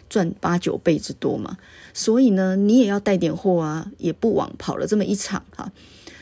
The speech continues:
结果呢，这个张大就说：“我帮你去借借看哈，那些人既然都是你的朋友，那我去借借看。”结果后来借了回来以后就说，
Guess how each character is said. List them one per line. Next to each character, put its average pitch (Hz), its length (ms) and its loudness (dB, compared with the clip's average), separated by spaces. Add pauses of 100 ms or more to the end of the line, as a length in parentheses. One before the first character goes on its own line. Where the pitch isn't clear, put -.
结 208 160 4
果 226 180 0
呢， 180 140 0
这 190 120 -2
个 196 80 2
张 196 200 -2
大 202 160 -2
就 180 120 -4
说 180 140 -4
：“我 170 40 -2
帮 233 160 0
你 196 80 4
去 180 140 -2
借 190 160 2
借 180 160 2
看 - 360 -6
哈， - 160 -14 (360)
那 220 100 0
些 226 160 0
人 190 160 2
既 220 160 0
然 170 240 0
都 190 140 2
是 185 140 -4
你 165 60 0
的 156 100 -4
朋 160 220 -6
友， 165 180 -4
那 170 120 -4
我 151 80 -6
去 170 100 -4
借 170 160 -2
借 160 140 0
看。” 156 260 -8 (460)
结 247 160 4
果 233 80 4
后 233 140 0
来 196 120 2
借 220 220 6
了 185 100 4
回 185 140 2
来 165 100 2
以 175 140 0
后 185 140 2
就 196 120 2
说， 196 240 0